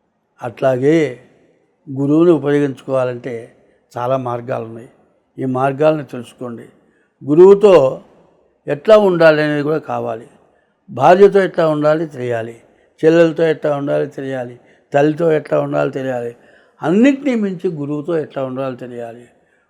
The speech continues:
గురువుకి ఎంత మంచి చేసుకుంటే అంత మంచిగా ఉంటారు. కాలేజీలో చదువుతూ ఉంటాడు, ఏదైనా వాడు ఏదో పని చేస్తూ ఉంటాడు. "ఏరా, ఏంట్రా,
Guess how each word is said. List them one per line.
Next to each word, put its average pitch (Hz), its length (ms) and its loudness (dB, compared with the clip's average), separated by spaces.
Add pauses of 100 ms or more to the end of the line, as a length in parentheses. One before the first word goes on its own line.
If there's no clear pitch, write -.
(200)
గురువుకి 165 920 2 (1700)
ఎంత 139 420 0
మంచి 151 500 -2
చేసుకుంటే 156 600 -6
అంత 127 300 -6
మంచిగా 131 560 -8
ఉంటారు. 120 420 -12 (600)
కాలేజీలో 175 500 2
చదువుతూ 180 460 -2
ఉంటాడు, 160 420 -4 (1200)
ఏదైనా 175 320 2
వాడు 196 180 2
ఏదో 160 220 2
పని 175 220 -4
చేస్తూ 165 280 -4
ఉంటాడు. 147 440 -6 (460)
"ఏరా, 180 380 6
ఏంట్రా, 185 640 0